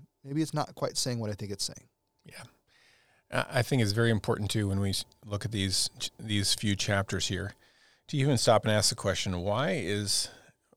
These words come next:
Speaker 2: First Corinthians thirteen in the middle of that? And the intro and the end of that tell you, but y-, you know that passage. That's the love is patient, love is kind, you know, and we, it's very famous for that.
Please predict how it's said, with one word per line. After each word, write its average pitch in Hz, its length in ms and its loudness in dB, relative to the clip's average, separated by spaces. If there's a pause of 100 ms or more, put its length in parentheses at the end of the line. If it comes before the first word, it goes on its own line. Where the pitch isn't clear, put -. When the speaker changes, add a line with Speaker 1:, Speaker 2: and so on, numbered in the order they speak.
(100)
Speaker 2:
First - 340 -8
Corinthians 95 440 0
thirteen 95 520 -2
in 85 120 -4
the 85 60 -4
middle 87 260 -4
of 85 80 -6
that? 87 240 -4 (300)
And 90 280 -4
the 92 100 -2
intro 127 440 2
and 98 200 2
the 92 200 -4
end 113 200 2
of 95 100 0
that 92 240 -4
tell 117 240 0
you, 92 240 -2 (480)
but 104 240 0
y-, 104 240 -2
you 107 260 2
know 127 200 6
that 92 240 2
passage. - 440 0
That's 101 340 2
the 92 360 -2
love 110 240 6
is 107 100 2
patient, 110 380 0
love 104 160 0
is 95 80 0
kind, 104 580 -4 (100)
you 117 120 -6
know, 98 200 0 (380)
and 104 340 2 (300)
we, 110 220 0 (100)
it's 107 180 0
very 98 180 2
famous 147 400 6
for 92 180 0
that. 113 480 -2